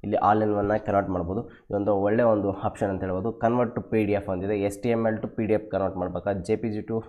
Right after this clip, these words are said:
ಪಿ ಡಿ ಎಫ್ ಕನ್ವರ್ಟ್ ಮಾಡ್ಬೇಕಾ, ಮತ್ತು Word to ಪಿ ಡಿ ಎಫ್, ಇಲ್ಲೂ ಸಹ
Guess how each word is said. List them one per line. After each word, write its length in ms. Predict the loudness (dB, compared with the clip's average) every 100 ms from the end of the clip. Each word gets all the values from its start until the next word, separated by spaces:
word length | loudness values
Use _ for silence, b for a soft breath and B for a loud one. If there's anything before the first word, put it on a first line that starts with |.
| -8
ಪಿ 100 | -2
ಡಿ 60 | -2
ಎಫ್ 140 | -2
ಕನ್ವರ್ಟ್ 320 | -4 -4 -4
ಮಾಡ್ಬೇಕಾ, 420 | -4 -4 -4 -8 b b b b
ಮತ್ತು 180 | -2 2
Word 380 | 6 8 8 4
to 60 | -2
ಪಿ 180 | 0
ಡಿ 80 | 2
ಎಫ್, 300 | 2 2 -8 -4
ಇಲ್ಲೂ 300 | 4 6 6
ಸಹ 400 | 4 0 -4